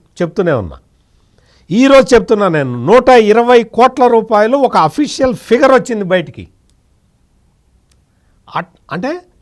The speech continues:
నూట ఇరవై కోట్ల రూపాయల ఆస్తులు ఆ రవికుమార్ నుంచి స్వాధీనం చేసుకున్నావు. నేను చెప్తున్న పాయింట్ అది.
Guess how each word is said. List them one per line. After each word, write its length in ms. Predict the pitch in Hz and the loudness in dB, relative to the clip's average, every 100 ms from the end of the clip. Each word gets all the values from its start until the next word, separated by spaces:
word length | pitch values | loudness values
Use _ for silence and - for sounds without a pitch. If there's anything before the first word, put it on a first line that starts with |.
| 123 | -10
నూట 260 | 175 196 | -8 -6
ఇరవై 500 | 208 190 185 196 202 | -6 -4 -6 -4 -6
కోట్ల 460 | 196 190 190 190 202 | -6 -6 -6 -4 -6
రూపాయల 520 | 202 185 196 190 185 | -6 -6 -2 -2 -2
ఆస్తులు 880 | 160 131 196 - - 208 165 349 381 _ _ _ _ _ _ _ _ _ _ _ 143 | -2 0 0 -2 -6 -6 -4 -6 -8 _ _ _ _ _ _ _ _ _ _ _ -4
ఆ 80 | |
రవికుమార్ 800 | 170 131 226 302 302 294 285 277 | -2 0 0 0 0 2 4 4
నుంచి 260 | 285 269 302 | 2 -2 -4
స్వాధీనం 640 | - - 262 285 285 285 | -6 0 2 2 2 2
చేసుకున్నావు. 460 | 269 262 - 240 220 | 2 0 -2 -4 -2
నేను 220 | 160 214 | -2 -4
చెప్తున్న 400 | 208 226 - 220 | -4 -6 -6 -8
పాయింట్ 420 | 202 202 262 240 | -6 -2 -2 -2
అది. 220 | 156 82 | -6 -8